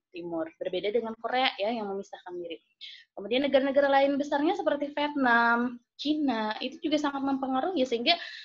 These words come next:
kalau yang A itu pasti jawabannya adalah salah. Karena pada dasarnya Perang Dingin, walaupun dingin,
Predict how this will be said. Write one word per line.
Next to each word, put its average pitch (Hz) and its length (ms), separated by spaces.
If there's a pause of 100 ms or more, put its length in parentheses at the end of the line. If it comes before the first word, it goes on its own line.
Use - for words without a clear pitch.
(160)
kalau 269 240
yang 254 240
A 226 240
itu 285 160 (160)
pasti 247 400
jawabannya 208 480
adalah 175 320 (560)
salah. 254 400 (1700)
Karena 208 400
pada 277 240
dasarnya 254 400
Perang 311 320
Dingin, 254 480
walaupun 269 400
dingin, 277 560